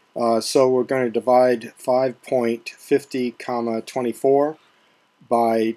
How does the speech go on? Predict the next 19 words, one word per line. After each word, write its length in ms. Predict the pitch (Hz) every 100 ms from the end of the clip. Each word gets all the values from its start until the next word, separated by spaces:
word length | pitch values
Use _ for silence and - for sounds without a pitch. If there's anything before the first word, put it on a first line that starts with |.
| -
two 580 | - 147 131 131 127 117 _ -
point 400 | 139 120 117 -
twenty-four, 720 | - 127 110 - 143 107 80 _ _
and 160 | 107 101
we 60 | 98
should 240 | - 113
get 260 | 104 101 -
two 140 | 113
point 320 | - 104 104
twenty-six. 720 | - 101 92 - - _ - _ _ _ - - - _ - -
<clears throat> 260 | 170 123 - _ _ _ _ _ _ _ -
So 320 | - - 127
first, 460 | - - 151 - - _ _ _
we'll 100 | 123
put 280 | 117 - 120
in 240 | 117 113 107
the 100 | 101
five 840 | - 120 117 120 127 127 120 - _ _ _ _ _ _ _ _ _ _
fifty, 920 | _ _ - 123 - - 120 120 120